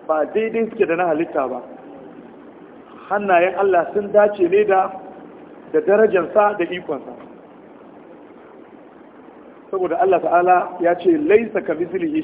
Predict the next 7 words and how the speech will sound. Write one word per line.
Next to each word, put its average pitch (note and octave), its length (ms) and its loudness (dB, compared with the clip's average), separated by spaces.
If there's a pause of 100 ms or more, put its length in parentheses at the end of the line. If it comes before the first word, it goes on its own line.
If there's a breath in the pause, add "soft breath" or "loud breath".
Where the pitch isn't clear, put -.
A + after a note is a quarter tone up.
shay'un A3 440 4 (760)
wa D3+ 120 0
huwa G3 220 4
as-sami'ul E3 540 0
basir. D#3 440 0 (1400)
Ko? - 340 4 (1300)
Idan A3+ 320 0